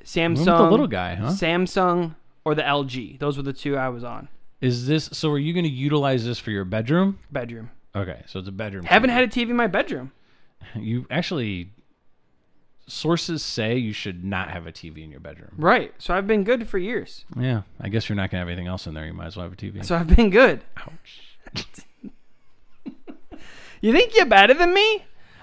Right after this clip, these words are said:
Speaker 2: Yeah, I'm
Speaker 1: Um,
Speaker 2: married, but
Speaker 1: so
Speaker 2: no, I don't.
Speaker 1: then,
Speaker 2: <laughs>
Speaker 1: uh, so then what happens is, is I finally decide, you know what? I'm gonna get it.
Speaker 2: Why not?
Speaker 1: I'm gonna get it.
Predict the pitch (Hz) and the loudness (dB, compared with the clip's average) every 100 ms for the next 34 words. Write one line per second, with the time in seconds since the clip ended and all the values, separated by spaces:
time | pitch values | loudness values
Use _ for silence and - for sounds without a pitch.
0 | - 202 196 190 175 156 147 120 104 - | 4 10 12 12 10 8 6 2 -2 -6
1 | - 98 92 - - - 262 220 156 135 | -12 -14 -14 -16 -12 2 8 10 8 4
2 | 135 147 113 - _ _ - - 233 226 | -2 -4 -4 -8 _ _ -14 0 2 4
3 | 139 123 131 - _ _ _ _ _ _ | 2 -2 -6 -16 _ _ _ _ _ _
4 | _ _ - - 110 92 - 160 - - | _ _ -14 -10 -10 -10 -12 -10 -10 -16
5 | - - - - - - - 208 302 339 | -18 -18 -18 -20 -20 -12 4 8 10 10
6 | 233 180 165 147 139 135 - - - 175 | 8 4 2 4 4 2 -4 -20 -2 6
7 | 175 175 202 226 233 214 180 170 190 170 | 6 8 6 4 2 2 2 4 4 6
8 | 165 165 - _ _ _ _ _ 160 160 | 6 4 -2 _ _ _ _ _ 2 2
9 | 143 120 98 - _ - 127 143 95 78 | 2 -4 -8 -14 _ -6 -2 0 -2 -8
10 | _ 165 185 185 151 131 117 | _ 6 8 8 6 0 -6